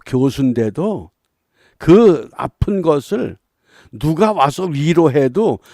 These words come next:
속에서 어떤 말이 나오는 거 하니, "야, 이 새끼야, 네 새끼 죽어봐라." 그런 말 나오나. 그게 솔직한 고백이라는 거예요. 그런데 그 동료 미국인 교수가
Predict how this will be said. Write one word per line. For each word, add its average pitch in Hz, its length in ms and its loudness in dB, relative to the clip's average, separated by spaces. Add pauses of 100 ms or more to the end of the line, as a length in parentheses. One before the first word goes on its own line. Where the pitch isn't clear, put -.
(100)
속에서 160 720 2
어떤 147 420 0
말이 131 260 -2
나오는 120 460 -2
거 107 140 -6
하니, 139 320 -2 (440)
"야, 104 120 -8
이 101 100 -8
새끼야, 98 460 -12
네 120 140 -8
새끼 156 320 -6
죽어봐라." 160 540 -8
그런 135 300 -4
말 160 200 -4
나오나. 139 680 -14 (380)
그게 214 200 -2
솔직한 214 560 -4
고백이라는 104 600 -4
거예요. - 240 -20 (1300)
그런데 139 540 -2 (580)
그 196 120 -4
동료 151 400 0
미국인 135 520 -2
교수가 123 720 -8